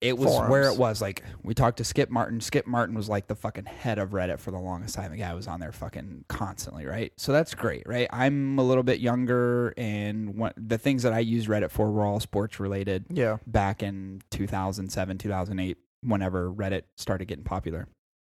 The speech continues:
Speaker 1: But I joined Reddit, and I just kinda wanna see what the community was about, and I posted a couple things. And, uh, there's a lot of pretentious assholes on there, uh, come to find out. Um, I got literally in an argument with a <laughs> guy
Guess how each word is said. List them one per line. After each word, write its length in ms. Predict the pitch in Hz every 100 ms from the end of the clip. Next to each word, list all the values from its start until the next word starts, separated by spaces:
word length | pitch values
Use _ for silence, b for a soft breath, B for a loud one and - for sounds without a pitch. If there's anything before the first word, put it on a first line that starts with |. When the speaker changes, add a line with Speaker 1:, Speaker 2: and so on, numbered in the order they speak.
| _ _ - -
Speaker 1:
But 140 | 139 139
I 80 | 151
joined 220 | 180 180
Reddit, 200 | 147 147
and 80 | 120
I 40 |
just 180 | 131 151
kinda 160 | 170 156
wanna 180 | 131 123
see 140 | - 120
what 120 | 113
the 60 | 110
community 320 | 113 107 107
was 100 | 104
about, 180 | 104 90
and 60 |
I 60 | 110
posted 340 | - 113 -
a 40 | 110
couple 180 | 104 110
things. 360 | 98 98 104 B B B B B
And, 260 | 180 190 208
uh, 220 | 208 208
there's 120 | 208
a 40 | 208
lot 100 | 226
of 80 | -
pretentious 440 | 202 233 233 226
assholes 400 | 220 254 160 127
on 140 | 113
there, 240 | 110 78 -
uh, 100 | 123
come 220 | 117 120
to 60 | 113
find 260 | - 107 95
out. 240 | 85 - -
Um, 480 | 113 110 110 107 110 - -
I 280 | 113 117 113 _
got 260 | 127 113 -
literally 600 | 131 151 165 156 127 117
in 200 | - 120
an 100 | 117 -
argument 520 | 135 131 123 104 -
with 160 | 117 107
a 60 |
<laughs> 0 |
guy 520 | 110 117 - - 156